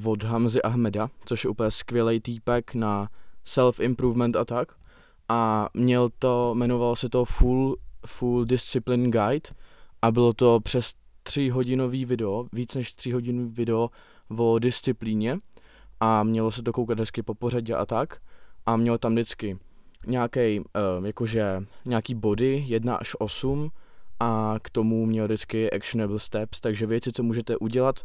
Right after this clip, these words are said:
abyste to splnili. No a úplně poslední bod v tom videu, tak byl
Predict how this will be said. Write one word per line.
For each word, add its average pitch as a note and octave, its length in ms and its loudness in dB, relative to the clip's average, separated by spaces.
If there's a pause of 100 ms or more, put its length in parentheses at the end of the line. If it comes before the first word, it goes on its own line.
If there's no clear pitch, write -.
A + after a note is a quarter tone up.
(380)
abyste A2+ 640 2 (160)
to A2 120 -4
splnili. G2+ 500 -6 (720)
No C3 220 2 (100)
a A#2+ 280 0 (360)
úplně D#3+ 380 4
poslední C#3 520 6
bod A2 340 2
v - 180 -14
tom C3+ 180 0
videu, A2 420 -2 (460)
tak G2+ 320 0 (100)
byl G#2+ 440 0